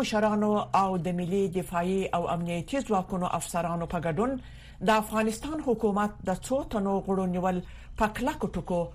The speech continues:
غندو." اعلامیه زیاتوي، باوري سرچینې رپورت ورکوي چې طالبانو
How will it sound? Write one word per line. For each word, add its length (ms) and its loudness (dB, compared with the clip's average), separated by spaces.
غندو." 540 0
اعلامیه 440 4
زیاتوي، 480 0
باوري 400 4
سرچینې 680 2
رپورت 300 2
ورکوي 400 0
چې 280 -2
طالبانو 640 0